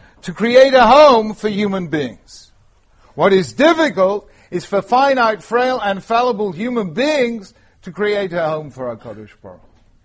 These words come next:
That is the tough challenge. And that is why the Torah is marich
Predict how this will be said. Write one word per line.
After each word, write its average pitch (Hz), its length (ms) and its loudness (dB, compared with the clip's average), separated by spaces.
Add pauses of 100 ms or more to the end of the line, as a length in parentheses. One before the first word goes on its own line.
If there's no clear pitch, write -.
(280)
That 285 200 4
is 208 220 -6
the 185 120 -4
tough 147 400 -12
challenge. 113 360 -16 (720)
And 160 120 -6
that 277 220 6
is 214 200 -6
why 208 220 2
the 185 140 -4
Torah 220 340 0
is 175 200 -8
marich 247 580 4